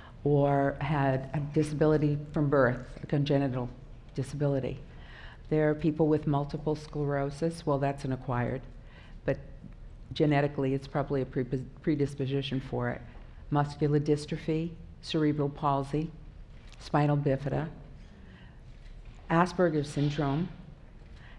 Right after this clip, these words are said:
and people who are m-, mentally, uh, intellectually challenged. And these are some of the clients that I've worked with,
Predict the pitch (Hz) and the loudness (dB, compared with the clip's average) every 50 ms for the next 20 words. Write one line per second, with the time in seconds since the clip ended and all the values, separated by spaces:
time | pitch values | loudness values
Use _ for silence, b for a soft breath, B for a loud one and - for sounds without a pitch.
0 | B B - 170 165 165 160 160 165 165 180 180 175 180 180 170 160 - 170 160 | B B 0 2 4 4 4 2 2 2 2 0 2 2 2 2 2 0 0 0
1 | 156 156 151 151 147 - - 156 - - - - 180 165 156 156 160 - 170 156 | 0 2 2 0 0 0 0 -2 -2 -4 -4 0 2 4 4 2 2 0 2 4
2 | 151 151 147 147 143 - B B B B B B B B B B - 147 139 135 | 4 4 4 2 0 -4 B B B B B B B B B B -4 -2 -2 0
3 | 135 131 131 135 - - - - - 160 151 - 165 147 143 139 143 - - 139 | 0 -2 -2 -4 -8 -10 -10 -4 -2 -2 -2 0 0 0 0 0 0 -2 -4 -2
4 | 139 139 135 135 - - 139 135 131 127 123 123 135 - - - - - - - | 0 0 0 -2 -2 -2 0 0 0 0 0 -2 -4 -6 -8 -12 -14 -16 -18 -18
5 | - - - - B B B B B B B - 190 208 220 247 240 240 226 - | -18 -18 -16 -16 B B B B B B B 6 6 8 8 6 4 4 2 2
6 | - 220 208 202 185 165 143 - - - - - - - - 156 147 147 143 143 | 4 6 6 6 6 2 0 -2 -6 -14 -14 -14 -10 -4 -2 0 2 2 0 0
7 | - 151 147 143 143 143 143 143 139 - 135 139 139 139 | 0 2 2 2 2 2 0 0 -2 -2 -2 -2 -2 -2